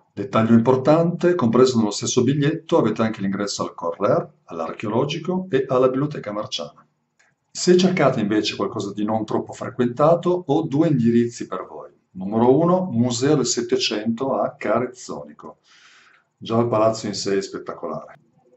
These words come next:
Fermata Carezzonico, vaporetto linea uno. Secondo indirizzo, Palazzo Mocenigo,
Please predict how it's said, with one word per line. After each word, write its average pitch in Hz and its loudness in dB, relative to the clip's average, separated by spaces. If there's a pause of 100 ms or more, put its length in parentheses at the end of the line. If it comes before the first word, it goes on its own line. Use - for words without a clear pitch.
(320)
Fermata 113 4
Carezzonico, - -4 (440)
vaporetto 120 0
linea 131 2
uno. 113 2 (1080)
Secondo 117 2
indirizzo, 95 -2 (200)
Palazzo 120 0
Mocenigo, 113 4